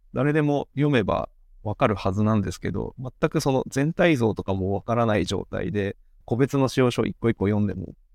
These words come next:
全然頭に入ってこなくて辛かったんですけど、で、今はその全体像を説明する、ファイブジーなんかは、スリージーピーピー自体が全体像を説明してる仕様書みたいのをまず出してくれていて、それを読めば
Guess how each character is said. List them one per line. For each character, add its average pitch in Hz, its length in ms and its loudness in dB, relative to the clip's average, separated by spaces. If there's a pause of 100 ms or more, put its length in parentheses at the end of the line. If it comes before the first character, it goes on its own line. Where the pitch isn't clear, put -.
全 117 180 0
然 120 160 2
頭 113 260 2
に 101 60 0
入 98 120 0
っ - 20 -2
て - 100 -8
こ 98 140 -6
な - 100 -8
く - 320 -12
て - 0 -
辛 104 240 2
か - 100 -10
っ - 80 -20
た - 120 -10
ん 82 40 -12
で 80 80 -6
す - 120 -14
け - 100 -8
ど、 - 220 -4 (380)
で、 127 320 -4
今 214 240 2
は 127 400 2
そ 113 140 0
の 110 120 0
全 147 220 0
体 170 240 4
像 107 260 0
を 98 80 -2
説 107 260 -6
明 104 160 -4
す 101 140 -6
る、 98 160 -8
フ - 120 -4
ァ 175 40 0
イ 175 60 0
ブ 190 100 0
ジ 202 140 -2
ー 165 40 2
な 82 120 -2
ん 101 60 -6
か - 100 -4
は、 104 320 -2 (260)
ス - 140 -2
リ 147 80 4
ー - 20 0
ジ 147 100 2
ー 143 40 2
ピ 147 120 0
ー 151 60 -2
ピ 170 60 -4
ー - 40 0
自 151 180 -6
体 156 260 2
が 165 280 0 (260)
全 120 200 -2
体 113 240 2
像 98 140 0
を 92 560 -4
説 - 240 -6
明 98 140 2
し - 80 -8
て - 100 -2
る 95 80 0
仕 - 140 0
様 87 140 2
書 120 140 0
み 98 140 0
た 92 80 0
い - 40 0
の - 100 -2
を - 20 -4
ま 90 140 0
ず - 120 -12 (320)
出 - 160 -6
し - 100 -6
て 85 220 -2 (100)
く - 100 -2
れ 87 100 0
て 95 100 -4
い 92 80 0
て、 - 320 0 (400)
そ - 140 -8
れ 120 80 2
を 123 40 4
読 120 140 4
め 110 160 4
ば 87 260 -2